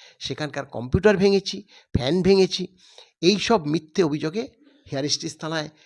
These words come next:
এফআইআর করলো এবং আমাদের বিরুদ্ধে মামলা হলো। সেই মামলা জামিন অযোগ্য ছিল যেহেতু, সেহেতু আমাদের মধ্যে একটা ভয় ছিল যদি অ্যারেস্ট হয়ে যাই।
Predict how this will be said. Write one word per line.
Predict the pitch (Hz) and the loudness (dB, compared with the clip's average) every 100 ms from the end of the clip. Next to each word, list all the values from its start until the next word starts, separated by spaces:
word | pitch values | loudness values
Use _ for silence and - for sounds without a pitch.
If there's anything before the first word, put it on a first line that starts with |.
| _ | _
এফআইআর | 127 123 160 170 | -4 0 4 4
করলো | 160 170 190 240 - _ _ _ _ _ - | 4 2 2 0 -2 _ _ _ _ _ -12
এবং | 131 165 240 - - | -2 0 0 -2 -12
আমাদের | 113 123 127 | -10 -8 -6
বিরুদ্ধে | 135 160 | -6 -4
মামলা | 139 107 117 135 | -4 -4 -4 -4
হলো। | 147 190 233 _ _ _ | -4 -4 -6 _ _ _
সেই | - - 151 | -8 -4 -2
মামলা | 127 113 139 165 214 - _ _ - | -2 -2 2 4 2 -2 _ _ -14
জামিন | 123 127 180 202 | -8 0 2 4
অযোগ্য | 156 139 131 151 | 4 2 -2 -4
ছিল | 147 - 131 202 | -6 -6 0 4
যেহেতু, | 175 185 - - _ _ _ _ | 4 2 -2 -6 _ _ _ _
সেহেতু | - 151 160 | -8 -4 -2
আমাদের | 135 139 156 | -4 -4 -6
মধ্যে | 147 135 147 | -8 -6 -8
একটা | 123 98 - | -8 -14 -16
ভয় | - 135 196 | -6 6 6
ছিল | - 190 180 165 | 6 0 -4 -2
যদি | 147 156 | -2 -2
অ্যারেস্ট | 160 156 185 - | -4 -2 -4 0
হয়ে | 202 180 | 2 2
যাই। | 160 | 0